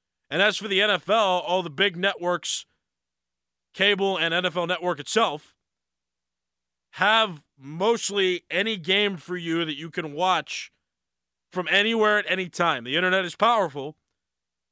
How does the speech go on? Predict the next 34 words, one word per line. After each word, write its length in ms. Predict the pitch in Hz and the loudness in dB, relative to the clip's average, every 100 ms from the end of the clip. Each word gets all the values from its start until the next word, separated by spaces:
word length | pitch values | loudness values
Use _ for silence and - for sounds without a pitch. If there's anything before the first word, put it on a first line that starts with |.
| _ _ _ | _ _ _
but 100 | 151 | -2
the 140 | 160 196 | 2 4
internet 360 | 208 208 196 | 4 2 2
has 140 | 170 160 | 0 -2
also 320 | 202 180 190 | -2 0 -2
desensitized 880 | 165 170 214 214 175 190 175 160 180 | -2 -2 -2 -2 -2 0 0 0 0
us 260 | 170 165 | 0 -2
from 680 | - 160 165 160 156 147 143 - _ _ _ _ _ _ _ _ _ _ _ _ _ _ _ _ _ _ _ _ _ _ _ - | -6 -4 0 2 0 -4 -12 -16 _ _ _ _ _ _ _ _ _ _ _ _ _ _ _ _ _ _ _ _ _ _ _ -20
rare 520 | 123 151 196 214 190 | -12 0 4 4 2
teams 640 | - 220 226 190 175 139 | 0 0 2 0 -2 -4
that 200 | 175 165 | -4 -4
we 520 | 165 165 160 151 143 - _ _ _ _ _ _ 135 | -2 -2 0 -2 -6 -12 _ _ _ _ _ _ -10
would 160 | 165 | 0
not 180 | 185 202 | 2 4
have 100 | 185 | 2
seen 200 | - 202 | -2 -4
before 340 | 175 - 190 | -4 0 0
that 100 | 170 | 0
we're 80 | 151 | -4
seeing 360 | - 180 165 151 | -6 -4 -4 -2
now. 240 | 160 135 _ _ - | -2 -2 _ _ 2
I 140 | 214 | 2
think 160 | 320 294 | 4 0
that's 180 | 233 220 | 0 2
why 160 | 214 | 2
Major 260 | 202 214 180 | 2 0 0
League 100 | 160 | 0
Baseball, 420 | 190 214 190 175 | -2 -2 -2 -2
just 160 | 156 165 | -4 -4
related 320 | 170 180 156 | -2 -2 -4
to 60 | 147 | -4
that 240 | 180 160 | -4 -4
too, 180 | 185 190 | -4 -2
why 220 | 165 | 0